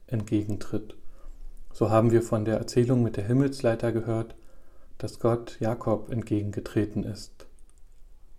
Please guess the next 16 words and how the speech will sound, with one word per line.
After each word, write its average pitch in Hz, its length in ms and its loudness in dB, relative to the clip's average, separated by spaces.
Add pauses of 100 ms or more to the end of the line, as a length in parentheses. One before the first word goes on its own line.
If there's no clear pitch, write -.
(260)
Ich 127 200 -2
plädiere 135 420 6
nun 131 180 6
dafür, 127 380 2 (680)
dass - 220 -10
wir 117 80 2
Gott 110 240 2
hineinlassen 117 880 0 (540)
in 113 140 2
unser 110 240 2
Europa 113 680 6 (600)
und 110 100 -2
dass 107 200 -4
wir 110 80 0
neugierig 117 600 4
sind, 135 300 -2